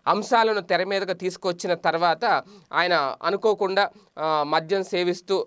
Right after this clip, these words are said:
దొరికిపోవడం, లేదంటే ఆయన్ని పోలీసులు అరెస్ట్ చేయడం, ఆయన మీద కొన్ని కేసులు పెట్టడం, ఆ వ్యవహారం కో-, ఆ వ్యవహారం కోర్టు వరకు వెళ్ళడం, ఆ తర్వాత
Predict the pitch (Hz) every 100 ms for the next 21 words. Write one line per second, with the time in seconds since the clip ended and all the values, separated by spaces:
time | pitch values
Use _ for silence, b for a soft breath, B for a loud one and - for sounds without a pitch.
0 | - 151 170 170 175 170 165 190 165 165
1 | 165 170 135 156 160 156 160 170 170 165
2 | 120 160 170 180 160 180 147 147 151 151
3 | 147 143 - 170 175 160 151 147 151 180
4 | 247 214 B 151 151 156 180 165 156 160
5 | 151 - 147 147 156 165 156 143 156 156
6 | 165 156 160 147 175 170 135 156 151 151
7 | 139